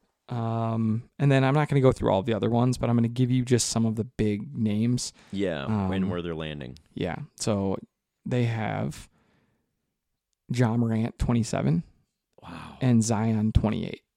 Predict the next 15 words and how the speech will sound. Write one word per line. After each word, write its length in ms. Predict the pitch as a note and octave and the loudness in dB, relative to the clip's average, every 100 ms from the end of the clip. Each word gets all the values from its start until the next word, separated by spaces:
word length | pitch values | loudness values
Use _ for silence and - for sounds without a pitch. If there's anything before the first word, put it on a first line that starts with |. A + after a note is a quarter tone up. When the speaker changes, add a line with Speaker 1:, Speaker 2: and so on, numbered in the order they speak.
| - | -8
Speaker 2:
Oof. 140 | G#2+ A2 | -4 0
Speaker 1:
And 140 | B2 | 2
that 180 | A#2 B2 | 2 -2
category 600 | - B2+ B2 B2 A#2+ A#2 | -4 -2 0 2 4 2
is 120 | A2+ | -2
called 340 | - G2 F2+ - | -2 -2 -2 -2
Incredibly 760 | B2 B2 - C#3+ D#3+ D#3 F3 F3+ | -2 -2 -2 -2 0 0 0 0
Touchable 720 | - - C3+ - B2 A2+ A2 | -4 -6 -4 -4 -2 0 0
Untouchables. 960 | - A2+ A2 G#2+ - E2+ - - - - | -2 -2 -4 -6 -8 -10 -10 -12 -16 -8
Speaker 2:
Mm. 440 | A#2+ A#2 A2 G2 D2+ - _ _ _ | -4 0 0 -2 -6 -18 _ _ _
Speaker 1:
Kinda 260 | - C3+ C#3 | -6 0 2
like 300 | B2+ B2+ - | 0 -2 -4
they're 520 | C3 B2+ A#2+ A#2+ B2 - _ _ | -2 0 2 0 -4 -8 _ _
so 320 | - B2 C3+ | -2 4 4
talented. 720 | - B2 A#2+ A#2 A#2 A2+ A2+ | 4 -2 0 0 0 -2 -2